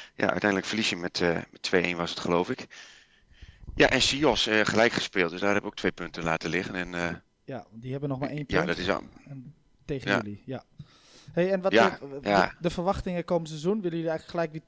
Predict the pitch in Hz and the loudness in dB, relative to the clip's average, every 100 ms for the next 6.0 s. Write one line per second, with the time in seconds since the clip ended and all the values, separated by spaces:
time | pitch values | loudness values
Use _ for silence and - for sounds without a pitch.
0 | 175 208 226 160 156 151 151 143 127 151 | 4 4 4 0 -2 -4 -4 -6 -8 -6
1 | 147 165 - 156 156 185 226 135 - 127 | -6 -6 -8 -6 -4 -4 -8 -14 -16 -18
2 | _ - - - 160 151 156 143 147 165 | _ -20 -20 -8 -4 -4 -6 -8 -6 -2
3 | 175 175 160 165 156 156 175 160 147 147 | -2 -2 -2 -4 -4 -2 -2 -2 -6 -6
4 | 147 147 160 151 151 147 143 139 139 175 | -6 -6 -6 -6 -6 -6 -8 -8 -6 -8
5 | - - 160 156 160 151 - 147 - 175 | -10 -10 -8 -8 -10 -10 -10 -12 -12 -14